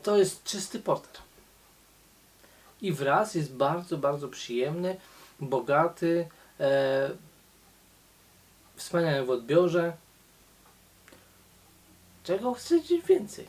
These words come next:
No, oczywiście można chcieć różnych rzeczy więcej, ale jeśli weźmiemy samą podstawową wersję portera, bez dodatków żadnych, no to to jest coś wspaniałego.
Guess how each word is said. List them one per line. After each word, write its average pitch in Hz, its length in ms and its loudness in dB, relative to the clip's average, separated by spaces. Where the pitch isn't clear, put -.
No, - 340 -18
oczywiście - 340 -8
można 131 280 -8
chcieć 123 240 -6
różnych 117 320 -6
rzeczy 117 220 -12
więcej, 120 280 -10
ale 147 220 2
jeśli 165 260 0
weźmiemy 143 460 0
samą 208 340 -4
podstawową 143 480 -4
wersję 123 260 -4
portera, 120 540 -8
bez 175 360 6
dodatków 135 500 0
żadnych, 123 400 -4
no 165 80 -2
to 262 140 -10
to - 120 -10
jest 135 200 -6
coś 127 180 -10
wspaniałego. 165 540 -6